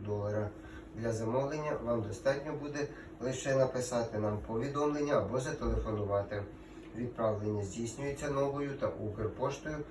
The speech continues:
на ваш вибір, як вам буде вигідніше та зручніше. Не втрачайте можливість придбати. Для цього вам достатньо буде написати нам повідомлення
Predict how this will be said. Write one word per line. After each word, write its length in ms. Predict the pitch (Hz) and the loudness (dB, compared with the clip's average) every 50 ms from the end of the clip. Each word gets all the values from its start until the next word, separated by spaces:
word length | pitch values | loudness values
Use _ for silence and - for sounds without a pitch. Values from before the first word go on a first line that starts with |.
| - - - - - | -10 -14 -14 -12 -2
на 180 | 107 120 147 156 | 2 4 4 6
ваш 400 | - 127 131 131 - - - 117 | 6 6 6 6 4 0 -6 -4
вибір, 340 | 117 120 120 117 117 120 113 | -2 0 0 0 2 2 2
як 320 | 104 107 110 110 110 107 | 4 4 4 4 2 0
вам 180 | 120 123 127 131 | 0 0 0 0
буде 300 | 147 151 147 151 151 151 - - - - - | 0 0 0 0 0 -2 -4 -8 -12 -10 -6
вигідніше 640 | 123 143 143 143 139 143 135 143 143 135 - 135 - - | 0 2 2 2 2 0 -2 -2 -2 -2 -2 -2 -2 2
та 220 | 117 110 - - - | 4 4 4 4 0
зручніше. 760 | 127 113 110 107 104 104 - 107 104 104 101 - - 107 101 92 - - - - - - - - | -2 -2 -2 -2 -2 -2 -2 -2 -2 0 0 -2 -2 -4 -6 -6 -8 -10 -12 -14 -14 -14 -8 -2
Не 160 | 113 117 117 | 0 0 0
втрачайте 680 | 110 - 113 110 107 - 110 107 104 101 - 98 98 98 101 | 0 0 -2 -2 -2 0 2 2 2 2 0 -2 -2 0 0
можливість 600 | 104 107 101 120 139 156 156 160 160 156 - - | 0 0 0 0 -2 0 0 0 -2 -2 -4 -4
придбати. 600 | 107 107 110 101 95 101 104 104 104 - 101 98 98 - - - - - - | -2 0 0 2 2 2 2 2 0 0 -2 -4 -4 -6 -10 -14 -14 -12 -8
Для 220 | 113 110 107 110 - | -4 0 2 2 2
цього 420 | - - 139 147 147 156 - 107 110 | 2 2 2 2 2 0 -2 0 4
вам 240 | 120 139 147 147 135 | 6 6 6 6 2
достатньо 480 | 135 135 - - 139 139 139 - 131 | -2 -4 0 0 0 0 0 0 -2
буде 280 | 123 123 135 127 127 127 | -2 -2 -2 0 0 2
написати 640 | 123 120 120 120 120 - - 107 101 98 - - 98 | 2 2 2 2 0 -2 -2 0 -2 -2 -2 -2 -2
нам 200 | 95 92 92 92 | -2 -2 -2 -2
повідомлення 760 | - 101 101 117 127 120 139 143 143 139 143 143 143 135 | -4 -4 -4 -2 -2 0 0 0 2 2 2 2 2 2